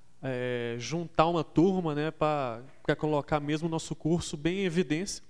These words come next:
e principalmente uma representação decente, né?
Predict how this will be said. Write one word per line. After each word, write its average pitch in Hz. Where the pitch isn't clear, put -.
e 185
principalmente 175
uma 185
representação 160
decente, 151
né? 127